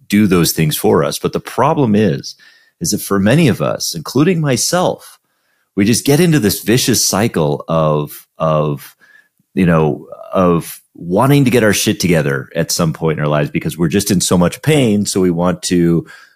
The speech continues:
run away from the pain and run towards six-pack abs for a while. We get into this honeymoon phase where we're enjoying, you know, this, this D V D fitness program or whatever it might be, or CrossFit or what have you,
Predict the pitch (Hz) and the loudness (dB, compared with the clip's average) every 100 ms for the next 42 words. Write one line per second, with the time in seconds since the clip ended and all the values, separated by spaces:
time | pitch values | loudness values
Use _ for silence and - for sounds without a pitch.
0 | _ 92 110 117 117 - 98 - 107 104 | _ 0 4 4 2 0 -4 0 0 4
1 | 104 90 78 71 87 98 104 - 123 120 | 4 2 0 -4 0 2 2 2 2 2
2 | 101 - - - 98 95 95 95 - 92 | 2 -2 -2 0 0 2 2 0 -2 -2
3 | 85 82 82 82 87 _ _ _ _ _ | 0 2 0 0 -4 _ _ _ _ _
4 | _ _ 90 165 123 131 139 123 113 - | _ _ -2 0 2 2 4 4 2 0
5 | 127 131 113 92 85 - 82 80 82 - | 0 2 4 4 2 0 2 2 0 -2
6 | - 90 85 82 82 90 90 85 85 104 | -4 0 2 2 2 2 2 0 2 2
7 | 123 127 117 104 95 - - _ _ 95 | 4 2 4 2 0 -8 -20 _ _ 0
8 | 87 82 82 85 90 - - 90 82 - | 2 2 0 0 0 -2 -2 -2 -2 -8
9 | _ _ _ 98 87 135 143 139 113 110 | _ _ _ -16 0 2 4 4 4 4
10 | 104 101 - _ _ _ - 139 147 101 | 6 4 0 _ _ _ -4 -2 -2 -4
11 | - 101 85 85 80 78 78 90 135 131 | 0 0 2 2 0 0 0 2 2 4
12 | 110 95 92 85 85 73 69 - - 113 | 2 2 0 0 -2 -2 -4 -8 0 0
13 | 95 - 76 67 80 78 85 87 82 73 | 0 -4 -6 -6 -8 -4 0 0 0 -2
14 | 67 | -8